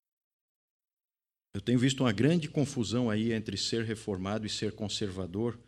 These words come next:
ou fundamentalista no pior sentido da palavra. Cuidado,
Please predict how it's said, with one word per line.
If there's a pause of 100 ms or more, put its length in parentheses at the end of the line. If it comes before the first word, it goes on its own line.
(200)
ou
fundamentalista
no
pior
sentido
da
palavra. (720)
Cuidado,